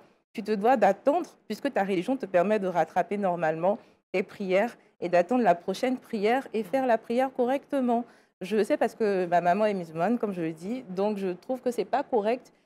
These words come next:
Moi, en tant que chrétienne, je trouverais pas correct d'envoyer ma communauté pour aller prendre la communion en plein, euh, en, dans une mosquée.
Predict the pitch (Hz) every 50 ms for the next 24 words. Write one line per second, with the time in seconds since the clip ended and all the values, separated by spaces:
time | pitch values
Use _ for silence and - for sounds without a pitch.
0 | _ _ - 214 254 277 269 269 254 233 240 226 226 226 - 190 190 190 - 220
1 | 220 226 233 220 196 190 190 - - 214 202 202 196 208 208 - 247 262 262 -
2 | 247 208 214 226 214 196 202 190 185 190 196 196 214 220 220 208 185 185 - 214
3 | 196 185 185 180 180 175 226 226 220 214 185 185 190 190 - - 208 208 196 196
4 | 180 175 180 175 - 190 175 180 175 185 190 196 196 185 175 175 - 196 185 185
5 | 185 185 - 175 180 175 170 165 160 - - 165 170 139 151 160 - 185 185 180
6 | 214 202 208 190 180 180 - - 196 226